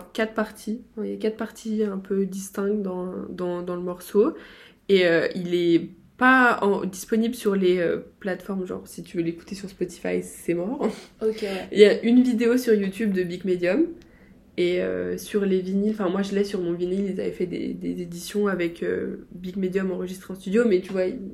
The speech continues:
Speaker 1: elle est pas partout. Et c'est vraiment une chanson incroyable. Je pense que c'est une de mes préférées. Elle est super belle, je te la ferai écouter, mais
Speaker 2: Avec plaisir.
Speaker 1: elle est trop, trop belle, et, euh, c'est trop marrant parce que maintenant, tu sais, on est,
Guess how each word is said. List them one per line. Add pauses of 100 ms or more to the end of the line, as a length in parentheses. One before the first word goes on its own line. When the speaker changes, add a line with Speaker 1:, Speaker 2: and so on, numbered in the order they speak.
(160)
Speaker 1:
elle
est
pas
partout. (500)
Et
c'est
vraiment
une
chanson (200)
incroyable.
Je
pense
que
c'est (140)
une
de
mes
préférées. (500)
Elle
est
super
belle,
je
te
la
ferai
écouter,
mais
Speaker 2:
Avec
plaisir. (220)
Speaker 1:
elle
est
trop,
trop
belle,
et,
euh,
c'est
trop
marrant
parce
que
maintenant,
tu
sais,
on
est,